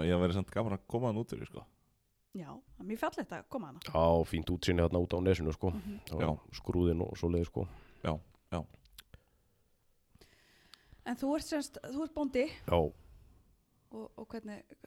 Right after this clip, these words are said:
Speaker 2: semst, ert til í að segja okkur aðeins svona
Speaker 1: Frá þínum
Speaker 2: frá þínum
Speaker 1: búrekstri?
Speaker 2: búrekstri?
Speaker 3: Já, ég er með, <clears throat> ég er bara með kindur.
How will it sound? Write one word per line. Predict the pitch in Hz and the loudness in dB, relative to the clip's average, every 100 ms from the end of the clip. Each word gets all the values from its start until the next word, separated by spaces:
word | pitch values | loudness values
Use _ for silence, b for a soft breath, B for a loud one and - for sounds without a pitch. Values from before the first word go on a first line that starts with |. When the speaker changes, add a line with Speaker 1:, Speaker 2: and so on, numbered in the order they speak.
| - | -18
Speaker 2:
semst, | 214 - - - - | -18 -20 -20 -20 -20
ert | 226 - | -20 -14
til | 226 | -10
í | 220 | -10
að | 208 | -8
segja | 208 202 | -8 -10
okkur | 214 | -10
aðeins | 214 240 | -14 -14
svona | 269 294 - _ _ _ _ _ | -14 -14 -18 _ _ _ _ _
Speaker 1:
Frá | - 80 | -4 0
þínum | 87 92 | 0 0
Speaker 2:
frá | 240 240 - | -2 -4 -6
þínum | - 262 277 285 - - | -10 -6 -6 -8 -12 -4
Speaker 1:
búrekstri? | 202 131 - - | -2 -2 -4 -8
Speaker 2:
búrekstri? | - 247 269 - - 302 | -8 -10 -10 -10 -8 -6
Speaker 3:
Já, | - 82 73 71 | -6 -6 -6 -4
ég | 76 | -4
er | 78 | -4
með, | 87 - | -6 -6
<clears throat> | - 220 | 0 8
ég | 104 95 80 - - - - - | 10 10 8 2 -4 -10 -10 -8
er | |
bara | - 80 | -4 -2
með | 82 | 0
kindur. | 90 107 | 4 4